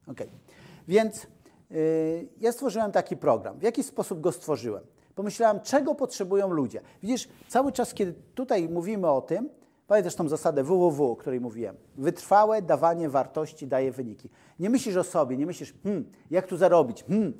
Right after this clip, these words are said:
jak tu się wbić do spółki akcyjnej? Hmm, jak tu mieć bogatego klienta?” Tylko myślisz: „Jaką wartość mogę dać?” Więc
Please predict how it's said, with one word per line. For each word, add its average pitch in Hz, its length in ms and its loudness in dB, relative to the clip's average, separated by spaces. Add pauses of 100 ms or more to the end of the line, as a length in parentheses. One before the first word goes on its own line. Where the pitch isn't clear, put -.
(120)
jak 160 120 -2
tu 202 100 -2
się 190 120 2
wbić 165 260 -4
do 170 100 2
spółki 180 400 0
akcyjnej? 135 440 0 (280)
Hmm, 196 260 -2
jak 180 140 4
tu 214 100 -2
mieć 185 160 -4
bogatego 190 400 2
klienta?” 156 340 -2
Tylko - 180 -8
myślisz: - 280 -10 (160)
„Jaką 190 260 -4
wartość 202 420 2
mogę 110 280 -8
dać?” - 320 -14 (460)
Więc 214 380 -2